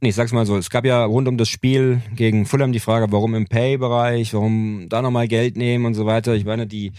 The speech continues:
die Kosten für Eintracht T V sind relativ überschaubar, glaub ich, kann ich sagen. Ähm, da gibt's, äh,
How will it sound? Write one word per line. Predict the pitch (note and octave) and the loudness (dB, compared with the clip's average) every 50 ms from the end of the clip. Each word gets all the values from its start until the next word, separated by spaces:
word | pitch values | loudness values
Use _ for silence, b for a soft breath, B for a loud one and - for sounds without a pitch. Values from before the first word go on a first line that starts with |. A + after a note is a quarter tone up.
| B B B B B - | B B B B B -16
die | A2+ | -12
Kosten | G#2+ - C#3 D3 - - C3+ | -6 -6 -6 -6 -6 -10 -16
für | B2 A#2+ G#2+ | -12 -10 -8
Eintracht | A#2 C3 B2+ - B2+ - | -8 -6 -4 -6 -4 -4
T | - A#2 | -2 -2
V | G2+ A#2+ A#2 | 0 0 2
sind | A2+ A#2 A2 | 2 2 2
relativ | A2 B2 B2 A2 G#2+ | 2 2 0 0 -2
überschaubar, | G#2 G#2+ G2+ - - - G#2 A2 C#3 C3+ A#2 G2+ G2 F#2+ | 0 0 0 0 0 0 2 2 2 2 2 0 0 -2
glaub | - G2 F2+ F#2 | -2 -2 0 0
ich, | G2 F#2+ - - | 0 -2 -4 -6
kann | - - G2 F#2+ | -6 -6 -4 -4
ich | F#2 - | -4 -2
sagen. | - F#2+ F#2 G2 G2+ G#2+ A2+ A2 G#2 G2 | -2 -2 0 0 2 2 2 2 0 0
Ähm, | - F2 G#2 G#2 G2 | 0 0 0 2 2
da | G2 | 0
gibt's, | F#2+ G2+ G2+ - - - - - - | 0 -2 -6 -6 -8 -10 -10 -10 -8
äh, | - | -4